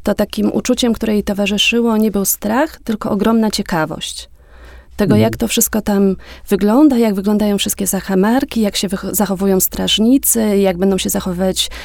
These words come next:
Speaker 1: wobec niej, jak te kolejne dni będą wyglądały. E, czy pan profesor uważa, że taka ciekawość jest wrodzona, czy można ją w sobie jakoś pielęgnować, wykształcić?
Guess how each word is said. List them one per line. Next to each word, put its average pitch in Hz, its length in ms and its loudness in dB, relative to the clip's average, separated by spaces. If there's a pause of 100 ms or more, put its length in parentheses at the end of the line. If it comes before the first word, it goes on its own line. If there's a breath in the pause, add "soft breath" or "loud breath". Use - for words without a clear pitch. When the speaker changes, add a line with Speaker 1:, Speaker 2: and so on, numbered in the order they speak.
(160 loud breath)
Speaker 1:
wobec - 360 0
niej, 247 380 4
jak 202 180 0
te 196 160 -4
kolejne 196 400 2
dni 214 240 2
będą 226 300 2
wyglądały. 190 720 0 (580 loud breath)
E, 190 160 2
czy - 240 -2 (400)
pan 233 240 4
profesor 226 440 -2
uważa, 214 420 0
że 196 300 0
taka 202 440 -4 (320)
ciekawość 208 500 -2
jest 190 260 -2
wrodzona, 196 720 0
czy - 100 -2
można 247 280 2
ją 240 120 0
w - 40 -2
sobie 226 240 -2
jakoś 220 260 -4
pielęgnować, 185 580 -2
wykształcić? 180 720 -8